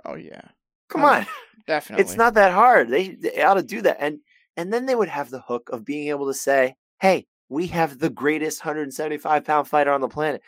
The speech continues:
Speaker 2: We have the greatest hundred sixty-five pound fighter on the planet." No one can
Speaker 1: Yeah.
Speaker 2: debate that 'cause no one else
Speaker 1: There's
Speaker 2: has it.
Speaker 1: Yeah, there's no debate there.
Speaker 2: It's so easy. I mean, you're telling me that,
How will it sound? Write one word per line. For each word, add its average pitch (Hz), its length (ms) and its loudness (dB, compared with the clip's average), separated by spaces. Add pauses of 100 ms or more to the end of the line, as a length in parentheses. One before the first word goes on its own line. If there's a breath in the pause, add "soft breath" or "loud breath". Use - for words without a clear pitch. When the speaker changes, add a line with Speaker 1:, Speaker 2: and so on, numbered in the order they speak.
(140 soft breath)
Speaker 2:
We 151 100 -6
have 151 80 -6
the 147 80 -4
greatest 143 300 0
hundred 143 260 -8
sixty-five 147 520 0
pound 147 280 -2
fighter 147 260 4
on 139 140 2
the 127 60 -6
planet." 143 400 -4 (240)
No 170 100 6
one 180 140 6
can 202 140 4
Speaker 1:
Yeah. 180 80 6
Speaker 2:
debate 214 240 2
that 190 140 6
'cause 185 160 2
no 208 120 6
one 208 140 6
else 190 140 4
Speaker 1:
There's 190 120 -2
Speaker 2:
has 208 240 -2
it. 104 80 -8
Speaker 1:
Yeah, 147 140 -10
there's 127 200 -14
no 143 140 -8
debate 143 420 -10
there. 147 300 -10 (240)
Speaker 2:
It's 202 180 -8
so 214 300 2
easy. 170 480 -8 (200)
I 175 60 -6
mean, 196 80 0
you're 196 80 2
telling 202 280 2
me 190 140 0
that, 170 240 4